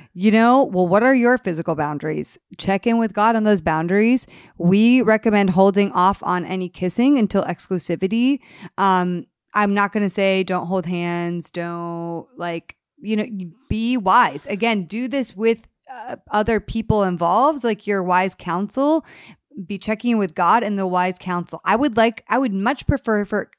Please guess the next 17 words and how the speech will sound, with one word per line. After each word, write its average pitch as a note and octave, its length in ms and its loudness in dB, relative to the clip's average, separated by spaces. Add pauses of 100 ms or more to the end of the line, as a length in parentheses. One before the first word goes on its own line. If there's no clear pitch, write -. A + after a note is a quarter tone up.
come G3+ 480 -2
from F#3+ 180 -2
wise G3+ 300 2
voices F#3+ 400 -2
who F#3 160 -2
know E3+ 240 -4
you, G#3+ 380 0
know F#3+ 100 -4
your D#3+ 220 -6
past, F#3+ 640 0 (280)
know G3 140 0
what F#3+ 140 0
you F3+ 100 -8
can G3 300 -6
and F#3+ 160 -6
cannot F3+ 400 -4
withstand F#3 600 -4